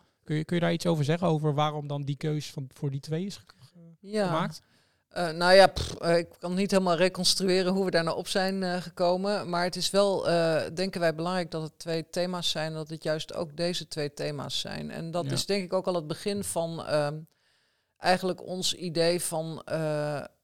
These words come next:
Speaker 2: waar het nou mee te maken heeft. Omdat we zien dat, eh, sommige bedrijven het echt als twee gescheiden thema's, eh, behandelen. Hè, ze zeggen van, "Nou, we hebben van alles op het gebied van, eh, inclusief. En dat is belangrijk om, eh,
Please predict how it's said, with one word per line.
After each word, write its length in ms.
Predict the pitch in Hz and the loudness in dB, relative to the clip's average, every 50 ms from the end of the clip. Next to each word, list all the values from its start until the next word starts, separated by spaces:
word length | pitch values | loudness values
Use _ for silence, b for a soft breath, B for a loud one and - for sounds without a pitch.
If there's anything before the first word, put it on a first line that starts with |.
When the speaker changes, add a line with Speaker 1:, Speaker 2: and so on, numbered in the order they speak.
| _ _ _ _ _ - | _ _ _ _ _ -4
Speaker 2:
waar 160 | 147 185 190 | 0 2 2
het 100 | 190 185 | 2 2
nou 120 | 180 175 170 | -2 -4 -2
mee 180 | 170 165 165 | -2 -2 -4
te 100 | 160 - | -4 -6
maken 360 | 175 170 170 175 170 - - 160 | -6 -4 -4 -4 -4 -4 -4 -2
heeft. 360 | 151 147 139 147 - - - | -2 -2 -2 -4 -6 -10 -10
Omdat 280 | - 170 170 175 170 - | -10 -6 -4 -4 -4 -4
we 120 | - 160 151 | -6 -8 -6
zien 260 | 156 190 185 185 175 | -4 -4 -4 -4 -4
dat, 280 | 165 165 160 - - | -4 -4 -6 -6 -10
eh, 260 | - - 160 151 151 151 | -8 -6 -4 -4 -4 -4
sommige 320 | 151 - - 208 202 - 185 | -4 -4 -4 -6 -6 -6 -8
bedrijven 420 | 160 - 156 151 147 147 147 151 165 | -8 -4 -2 0 0 0 -2 -4 -8
het 100 | - - | -6 -6
echt 240 | - 190 - - | -6 -6 -6 -6
als 200 | - - 147 - | -6 -6 -4 -4
twee 320 | - - 180 185 180 185 170 | -4 -2 0 0 0 0 0
gescheiden 460 | - 175 - - - 175 175 147 - | -2 -4 -4 -4 -4 -4 -6 -6 -8
thema's, 560 | - - - 185 196 202 208 202 - - - | -10 -10 -8 -8 -8 -8 -8 -8 -8 -10 -10
eh, 180 | - - 170 175 | -8 -8 -6 -6
behandelen. 580 | 170 165 175 170 196 202 214 220 220 226 233 233 | -6 -6 -6 -6 -6 -6 -6 -8 -8 -8 -8 -8
Hè, 120 | 208 190 | -8 -8
ze 60 | 190 | -8
zeggen 260 | 175 - 180 165 - - | -8 -10 -12 -14 -14 -16
van, 100 | - 170 | -14 -10
"Nou, 140 | 165 147 151 | -8 -6 -6
we 60 | 143 | -6
hebben 180 | 147 139 120 120 | -6 -8 -8 -12
van 140 | - 156 | -10 -10
alles 140 | 151 143 135 | -10 -10 -10
op 60 | 147 | -12
het 80 | - - | -16 -18
gebied 200 | - 165 160 - - | -20 -20 -20 -20 -20
van, 100 | - - - | -20 -20 -18
eh, 240 | - 156 147 147 - | -14 -10 -10 -8 -8
inclusief. 640 | - - 151 - 180 165 196 226 240 220 233 - - | -10 -12 -10 -8 -8 -4 -4 -2 -4 -4 -4 -8 -8
En 340 | - - 165 160 160 156 | -6 -6 -4 -4 -4 -4
dat 200 | 151 156 151 - | -6 -8 -8 -8
is 180 | - - 151 - | -12 -16 -16 -14
belangrijk 720 | - 151 151 151 151 151 147 147 147 147 151 147 - - | -14 -10 -8 -8 -6 -4 -2 0 0 0 0 -2 -8 -16
om, 220 | - 151 147 147 147 | -20 -20 -18 -14 -12
eh, 60 | 139 | -12